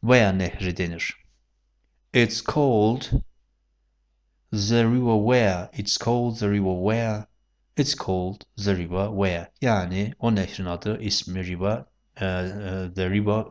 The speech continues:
Wye, yani Wye Nehri. Ve şöyle bir soru daha geliyor aklımıza. "Acaba burada müze var mıdır?" diyoruz kendi kendimize ve yine soruyoruz. "Are there any museums?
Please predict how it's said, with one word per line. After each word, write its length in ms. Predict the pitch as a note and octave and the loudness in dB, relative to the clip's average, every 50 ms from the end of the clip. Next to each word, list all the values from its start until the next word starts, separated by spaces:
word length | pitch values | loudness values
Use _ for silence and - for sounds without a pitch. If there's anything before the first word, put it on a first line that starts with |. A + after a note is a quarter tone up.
| - _ | -8 _
Wye, 320 | G2+ G2+ G2+ F#2 F2 E2+ E2+ | 0 2 2 2 2 -2 -2
yani 240 | F#2+ G2+ G2 F2+ F#2 | -2 0 0 0 -2
Wye 340 | F#2 F#2+ G2+ G2+ F#2+ F2 F2 | -2 0 0 0 0 -2 -4
Nehri. 360 | E2+ - - - - G#2 - _ _ _ _ _ _ _ _ _ _ _ _ _ _ _ _ _ _ _ _ _ _ _ _ _ _ _ _ _ _ _ _ - | -8 -10 -12 -14 -14 -14 -16 _ _ _ _ _ _ _ _ _ _ _ _ _ _ _ _ _ _ _ _ _ _ _ _ _ _ _ _ _ _ _ _ 2
Ve 120 | E3 F3 E3 | 4 4 6
şöyle 280 | - F#3+ G3 F#3 F3+ | 10 10 10 10 10
bir 60 | D#3 D3+ | 8 4
soru 280 | - - D3+ D3+ D3 | 4 4 6 6 6
daha 180 | D3 C#3 C#3+ C#3 | 6 6 6 6
geliyor 300 | C3 B2+ A#2 A2 G2+ F#2+ | 4 4 4 6 6 6
aklımıza. 360 | G#2 - G#2+ G2 G2 B2+ C3+ | 4 2 0 0 2 4 4
"Acaba 300 | C3 A#2+ A2+ G#2+ G#2 G2 | 4 4 4 4 4 4
burada 260 | G2+ A2 A2+ B2+ C3+ | 4 2 2 2 2
müze 340 | B2 A2 G#2+ G#2+ A#2 A#2+ A#2+ | 4 4 2 2 2 2 2
var 160 | B2+ C#3 D3 | 2 2 2
mıdır?" 300 | D3+ C3+ G#2+ F#2+ F#2+ F2+ | 2 2 0 0 0 0
diyoruz 280 | F2+ F#2 F#2 F2+ - - | -2 -2 -4 -4 -4 -4
kendi 300 | - F#2 F2+ F#2 F#2+ F#2+ | -2 -2 -2 -2 -4 -4
kendimize 440 | - F#2+ F2+ F2+ F#2 F#2+ B2 D3 D3+ | -4 -4 -4 -4 -4 -4 -2 2 4
ve 100 | D#3+ D#3+ | 4 4
yine 180 | D3 A#2 F#2+ | 4 4 2
soruyoruz. 520 | - - - F2+ F2+ F2+ F2+ F2+ F#2+ F#2+ - | -2 -2 -4 -4 -4 -4 -6 -6 -8 -10 -12
"Are 340 | - - C3 B2+ C3+ C#3 C3 A#2 | -6 -2 2 2 4 4 4 4
there 260 | A2 F#2+ F#2 F#2 G2 | 4 4 2 0 0
any 240 | A2+ A2 G#2+ G2+ G2+ | -2 0 0 2 2
museums? 880 | F#2+ F#2 G#2+ C3+ D3+ C#3+ B2+ G#2 F#2+ F2+ F2 F#2+ G2+ G2+ - - - | 0 0 0 0 0 0 0 0 0 0 -2 -2 -4 -6 -8 -10 -12